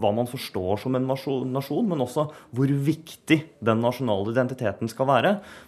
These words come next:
Man får kort og greit en mer kompleks nasjonal identitet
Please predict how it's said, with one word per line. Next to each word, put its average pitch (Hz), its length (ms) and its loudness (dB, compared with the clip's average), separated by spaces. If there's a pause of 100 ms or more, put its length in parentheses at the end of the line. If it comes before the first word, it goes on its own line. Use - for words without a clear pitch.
Man 143 100 2
får 147 460 2 (280)
kort - 300 -8
og 131 80 0
greit 120 240 2
en 135 100 0
mer 110 140 0
kompleks - 960 -6 (140)
nasjonal 127 580 2
identitet 139 640 0